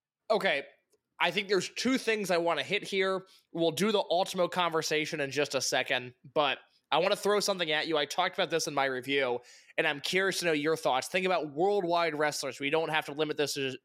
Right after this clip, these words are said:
to, uh, just Dragon Gate. Is there a bigger difference, or rather, is there a wrestler that,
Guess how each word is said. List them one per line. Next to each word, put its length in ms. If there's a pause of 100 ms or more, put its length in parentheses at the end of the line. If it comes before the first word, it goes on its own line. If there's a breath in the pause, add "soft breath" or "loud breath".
(140)
to, 280
uh, 180
just 220
Dragon 240
Gate. 240 (1120)
Is 200
there 200
a 100 (280)
bigger 300
difference, 880 (920)
or 160
rather, 280
is 80
there 160
a 60
wrestler 460
that, 140